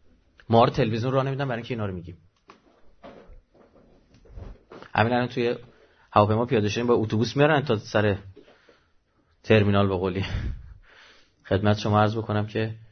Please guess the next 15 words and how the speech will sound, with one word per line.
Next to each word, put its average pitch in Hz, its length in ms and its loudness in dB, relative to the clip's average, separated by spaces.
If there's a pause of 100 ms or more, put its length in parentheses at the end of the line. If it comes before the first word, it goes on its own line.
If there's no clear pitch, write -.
(320)
گفت 131 160 4
آقا 143 180 6
این 143 100 -2
فیلترینگ، 117 480 -4
میلترینگ. 110 420 -2
گفتم 123 300 -4
ببین، 135 360 0
اولین 113 360 0
کسی 143 280 -4
که 117 100 0
از 107 120 0
فیلترینگ 107 400 2
آسیب 104 280 0
می‌بینه 110 220 2
کیه؟ 135 320 2